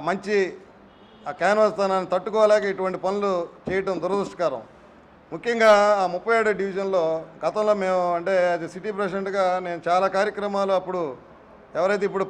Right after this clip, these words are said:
పార్టీ మారాడో ఆ కార్పొరేటర్ ఉన్నాడు, అతనికి ఎన్నో క-, కార్యక్రమాలు అందరిలాగా చెప్పేవాళ్ళం. అతను ఏ రోజు కూడా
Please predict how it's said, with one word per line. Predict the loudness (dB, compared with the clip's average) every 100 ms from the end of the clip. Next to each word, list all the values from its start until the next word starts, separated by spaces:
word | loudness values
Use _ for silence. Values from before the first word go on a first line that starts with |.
| 2
పార్టీ | 2 2 2
మారాడో | 2 2 2 2 0 -4 -16 -20 -16 -12
ఆ | 0
కార్పొరేటర్ | 2 2 0 -2 -4
ఉన్నాడు, | -6 -6 -8 -16 -20 -20 -20 -20 -20 -20 -18 -10
అతనికి | -6 -4 0
ఎన్నో | 4 6 6
క-, | 6 6 6
కార్యక్రమాలు | 2 2 -2 0 0 0
అందరిలాగా | 0 4 4 2
చెప్పేవాళ్ళం. | -2 -2 0 -2 -6 -16 -18
అతను | -12 -6 0
ఏ | 4 6
రోజు | 6 4 2
కూడా | -2